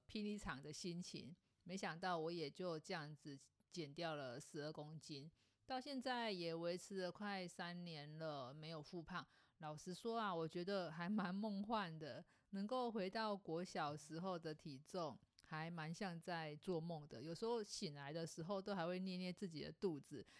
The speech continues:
看看这是不是梦啊。所以现在啊，我也非常的珍惜自己现在的体况，我也发誓啊，我再也不要把自己吃胖回去了。也因为自己变瘦下来了，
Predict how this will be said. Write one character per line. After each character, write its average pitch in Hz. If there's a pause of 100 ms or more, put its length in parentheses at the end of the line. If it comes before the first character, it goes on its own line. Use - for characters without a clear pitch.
(100)
看 208
看 196 (160)
这 247
是 226
不 196
是 202
梦 180
啊。 - (460)
所 -
以 277
现 240
在 220
啊， 185
我 196
也 180
非 202
常 175
的 160
珍 180
惜 160
自 160
己 165
现 170
在 170
的 143
体 -
况， 165 (160)
我 196
也 185
发 175
誓 185
啊， 143
我 143
再 202
也 147
不 -
要 170
把 139
自 -
己 151
吃 -
胖 156
回 139
去 -
了。 - (240)
也 165
因 226
为 226
自 202
己 170
变 185
瘦 180
下 165
来 135
了， 143